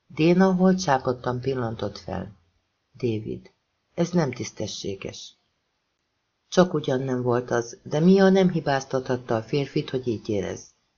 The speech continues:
Talán azért igen, hogy ki is mondta. Az érzésért semmiképp sem. Szerintem Karolin ezzel nem értene egyet,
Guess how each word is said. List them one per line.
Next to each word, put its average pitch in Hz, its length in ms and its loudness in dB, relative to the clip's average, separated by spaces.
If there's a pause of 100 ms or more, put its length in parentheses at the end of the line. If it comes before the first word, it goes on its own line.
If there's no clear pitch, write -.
(600)
Talán 196 400 6
azért 185 400 4
igen, 160 440 0
hogy 147 180 -8
ki - 120 -6
is 131 160 -4
mondta. 113 540 -4 (420)
Az 135 180 -6
érzésért 165 840 0
semmiképp 117 580 -2
sem. - 420 -10 (1400)
Szerintem 220 680 4
Karolin 175 520 6
ezzel 143 340 -2
nem 139 180 -4
értene 123 380 -2
egyet, 117 480 -4